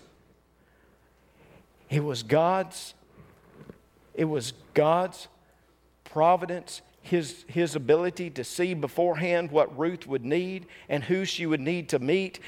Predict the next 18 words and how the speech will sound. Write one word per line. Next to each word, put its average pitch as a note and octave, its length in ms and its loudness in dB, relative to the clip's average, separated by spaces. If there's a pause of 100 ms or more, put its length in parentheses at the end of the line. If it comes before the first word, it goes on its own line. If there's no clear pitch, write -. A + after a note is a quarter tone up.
(160)
And E3 160 4
it D#3 80 -2
was C3 180 -10
God F#3+ 520 4 (200)
guiding F#3 500 2
her F3 360 4 (220)
the E3 100 6
whole F3+ 680 2
time. E3 420 2
It F#3+ 220 4
is D#3 240 0
God F#3+ 600 4 (380)
at F#3+ 500 4 (300)
work. D#3+ 460 2 (180)
It F3+ 200 6
is E3+ 240 -2
his G3+ 580 2 (120)
orchestration. E3 1160 0